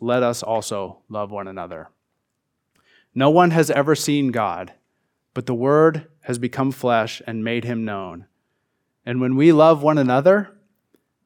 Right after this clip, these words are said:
he is made known to others by his love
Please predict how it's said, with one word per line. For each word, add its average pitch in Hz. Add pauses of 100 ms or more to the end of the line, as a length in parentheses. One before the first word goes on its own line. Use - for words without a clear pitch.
(240)
he -
is 147
made 135
known 135
to 135
others 117 (440)
by 143
his 117
love 95